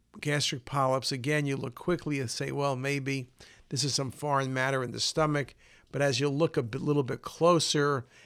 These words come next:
as you go from axial to coronal,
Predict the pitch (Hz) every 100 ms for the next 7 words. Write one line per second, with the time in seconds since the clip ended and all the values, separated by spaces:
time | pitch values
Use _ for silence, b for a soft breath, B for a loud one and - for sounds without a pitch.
0 | B 120 123 131 143 165 131 131 139 151
1 | 151 - 156 139 - 123 - 139 135 139
2 | 156 160 151 151